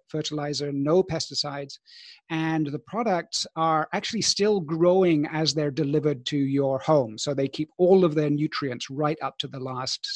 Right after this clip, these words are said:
second. Again, a nice example of using the latest technologies. They use machine learning to make sure that each crop gets exactly the, uh, the sunlight and water it needs at the right moment in the growing process and so on, um,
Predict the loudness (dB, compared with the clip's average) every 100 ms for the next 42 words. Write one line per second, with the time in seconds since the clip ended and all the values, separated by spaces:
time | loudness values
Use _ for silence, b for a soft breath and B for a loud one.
0 | -6 -6 -10 -20 -20 B B B B -4
1 | 0 2 2 2 2 0 -2 -2 -4 -4
2 | -6 -4 -4 -2 0 0 0 -4 -6 -10
3 | -10 -10 -6 -2 0 0 0 -2 -2 -4
4 | -6 -6 -8 -4 -2 -2 -4 -4 -6 -8
5 | -6 -6 -6 -6 -6 -6 -6 -4 -4 -4
6 | -8 -10 -8 -6 -2 -2 -4 -6 -6 -6
7 | -10 -14 -8 -6 -6 -6 -10 -16 B B
8 | B -10 -4 0 0 2 0 -2 -4 -4
9 | 0 0 -2 -4 -2 -2 -2 -4 -2 -2
10 | -4 -4 -6 -6 -8 -12 -8 -6 -6 -8
11 | -8 -8 -6 -10 -10 -12 -12 -14 -18 B
12 | B B B -8 -4 -2 -2 -2 -2